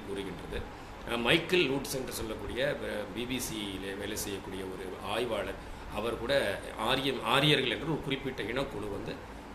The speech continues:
அ, மேற்கத்திய நாடுகளிலிருந்து இந்தியாவுக்குள் நுழைந்ததாக ஒரு, ஒரு குறிப்பு கொடுக்கிறார். அ, வேதங்களில் கூட ஆரிய-, ஆரியர் என்கின்ற அந்த ஒரு குழு வந்து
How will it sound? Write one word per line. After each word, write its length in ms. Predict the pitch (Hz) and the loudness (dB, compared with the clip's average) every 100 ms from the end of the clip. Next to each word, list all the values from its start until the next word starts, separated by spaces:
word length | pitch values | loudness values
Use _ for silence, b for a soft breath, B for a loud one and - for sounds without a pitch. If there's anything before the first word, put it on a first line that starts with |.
| 117 | 0
அ, 180 | 117 | 0
மேற்கத்திய 520 | 101 113 - 143 - 120 | 2 0 2 0 0 0
நாடுகளிலிருந்து 640 | 107 110 104 104 104 123 | 2 0 0 -2 0 0
இந்தியாவுக்குள் 640 | 180 117 117 117 110 104 95 | 0 0 0 0 0 -2 -4
நுழைந்ததாக 520 | 101 110 101 92 - | -4 -4 -4 -4 -4
ஒரு, 320 | 135 110 92 90 - - - | -4 -4 -4 -8 -10 -10 -4
ஒரு 180 | 120 107 | -4 2
குறிப்பு 320 | 160 175 139 | 4 4 2
கொடுக்கிறார். 420 | 107 104 - 110 - - B B - | -4 -6 -4 -4 -6 -10 B B -2
அ, 320 | 131 123 117 107 107 110 - 135 110 | 2 4 4 0 -4 -6 -4 -2 8
வேதங்களில் 600 | 135 190 196 160 127 104 | 12 12 12 10 6 4
கூட 280 | 113 156 - - | 2 2 2 -4
ஆரிய-, 460 | 107 127 160 160 156 | 2 6 6 8 6
ஆரியர் 460 | 123 139 156 160 147 | 6 4 6 6 6
என்கின்ற 460 | 127 117 110 143 | 2 -2 0 0
அந்த 180 | 120 107 | 2 0
ஒரு 160 | 104 98 120 | -2 -2 2
குழு 180 | 143 | 4
வந்து 280 | 120 107 139 | 4 2 -2